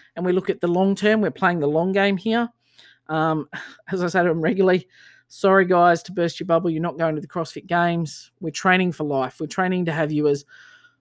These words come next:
fully functional adults well into later life, that you can move, you can wipe your own butt, you can shower yourself, you can get down and up off the floor, you can play with your kids and your grandkids."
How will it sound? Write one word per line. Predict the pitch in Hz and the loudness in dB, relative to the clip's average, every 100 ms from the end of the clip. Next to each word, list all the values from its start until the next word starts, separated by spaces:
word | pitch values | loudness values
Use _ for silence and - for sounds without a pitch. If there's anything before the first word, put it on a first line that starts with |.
| _ | _
fully | - - 233 220 | -6 4 6 6
functional | 196 - 202 208 - 190 180 | 4 2 2 2 0 0 2
adults | 165 175 170 175 - | 2 2 0 0 -4
well | 190 196 | 0 2
into | 190 185 - | 2 0 -2
later | 170 175 180 175 | 0 2 2 2
life, | 156 156 160 - | 0 2 0 -4
that | 139 | -8
you | 156 | -8
can | - 156 | -6 -4
move, | 180 190 185 | 0 2 2
you | 170 | 0
can | 143 160 | -6 -2
wipe | 180 190 | 0 0
your | 185 175 | 0 -2
own | 170 | 0
butt, | 156 165 165 | 2 2 0
you | 165 | -6
can | 170 156 | -6 -6
shower | - 180 175 | 0 2 4
yourself, | 170 165 180 160 160 _ _ - - - | 2 0 2 2 2 _ _ -20 -14 -8
you | 165 | -4
can | 170 | 0
get | 165 - | 2 2
down | 185 190 | 4 6
and | 190 | 6
up | 180 170 | 4 2
off | 170 | -4
the | 160 | -8
floor, | - 180 170 170 | -8 -4 0 0
you | 156 | -2
can | 156 | -6
play | - 180 | -2 0
with | 175 156 | 0 -2
your | 139 | -8
kids | - 202 196 | -4 0 0
and | 170 151 | -2 -6
your | |
grandkids." | 151 170 185 180 190 180 175 | -4 -4 -4 -2 0 0 -2